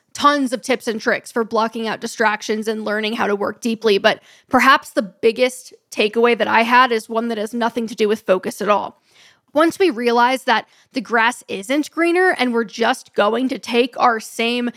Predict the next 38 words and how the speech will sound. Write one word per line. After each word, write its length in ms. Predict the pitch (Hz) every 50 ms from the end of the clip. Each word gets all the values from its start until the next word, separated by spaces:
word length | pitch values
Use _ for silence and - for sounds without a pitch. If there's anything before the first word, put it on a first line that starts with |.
| - - _ _
distracted, 800 | - 240 - - - - 226 226 214 220 220 _ - 240 233 226 -
agitated 640 | 226 220 226 226 240 220 - 247 254 240 233 202
self 320 | - - 208 208 240 -
to 100 | - 269
whatever 380 | 247 233 214 220 220 214 262 262
role 360 | 226 202 196 214 220 233 247
we 140 | 214 240 233
land 320 | 220 214 220 226 220 220
next, 320 | 214 208 233 302 - - -
it 160 | 247 233 _
kinda 320 | - 240 240 302 339 415 427
makes 220 | 415 381 - -
it 100 | 262 254 -
easier 420 | 254 277 294 - 302 277 240 233
to 300 | 220 - - 254 233 220 214 - - - _ _ -
actually 360 | 247 240 269 - - 330 311
enjoy 360 | 285 262 220 - 233 240 262
the 100 | 247 247
job 300 | 202 - 226 226 226 196
that 100 | 233 -
we 80 | 233 226
have, 400 | - - 269 285 - - - _ _
because 340 | 214 214 - 247 233 220 220 196 202 _
we've 300 | 240 240 277 269 269 202
now 260 | 233 226 240 240 247 240
removed 680 | 214 233 226 220 233 320 359 311 233 208 196 - - -
the 80 | 226
constant, 580 | 220 - - 240 240 240 240 - - 240 226 - -
"Oh, 260 | 285 311 302 254 - _ _
you 100 | 247 269
know, 120 | 262 240 240 208 196 196 -
there's 180 | 277 294 302
something 320 | - 359 339 311 - 359 302
better 300 | 294 349 359 370 330 277
out 160 | 262 - -
there 160 | 254 247 247
for 120 | 247 247
me," 280 | 240 240 233 226 226